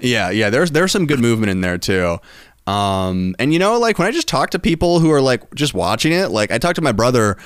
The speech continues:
who hasn't played it but watches streamers play, and he's like, "This looks awesome." Um, and, and, and there is one moment that you haven't gotten to, Lux, that is, I have to say, like, the best moment in the game, and it's because it's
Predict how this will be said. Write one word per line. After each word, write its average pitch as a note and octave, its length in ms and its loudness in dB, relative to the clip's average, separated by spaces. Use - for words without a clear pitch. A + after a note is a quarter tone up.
who A#2+ 260 2
hasn't C#3 320 -2
played C#3 240 0
it A2+ 100 0
but G2 100 0
watches A2 340 0
streamers B2 340 0
play, G2+ 200 0
and G2+ 60 2
he's G2+ 100 0
like, G2 160 -2
"This F#3 200 0
looks G#2+ 180 0
awesome." F#3 580 0
Um, F#2+ 680 0
and, C3+ 140 -2
and, D3 120 0
and D#3+ 180 0
there E3+ 160 4
is G3+ 160 2
one C#3 220 2
moment C#3 320 0
that A2+ 80 0
you A#2 140 0
haven't A#2 180 0
gotten G#2 320 0
to, B2 180 2
Lux, A#2 340 0
that G#2 120 -2
is, A2 460 0
I G2+ 100 -2
have G#2+ 220 -4
to A2 80 -4
say, G#2 280 0
like, G2 300 0
the G#2+ 60 0
best A2+ 280 0
moment G#2+ 260 2
in G#2 60 2
the G#2 80 0
game, A2+ 680 0
and A#2 140 0
it's A#2 140 -2
because C3 440 0
it's - 300 -2